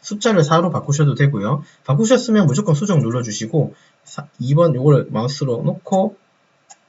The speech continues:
마우스로, 왼쪽 마우스로 든 다음에 여기다가 놔주시면 되겠죠.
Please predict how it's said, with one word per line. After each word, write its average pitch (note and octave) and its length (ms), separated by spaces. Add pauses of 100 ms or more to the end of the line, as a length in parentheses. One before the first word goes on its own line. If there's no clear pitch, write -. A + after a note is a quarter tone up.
(480)
마우스로, C3+ 360
왼쪽 F3+ 260
마우스로 B2 500 (300)
든 D3 200
다음에 D3+ 460
여기다가 A#2 540
놔주시면 A2 480
되겠죠. G2 540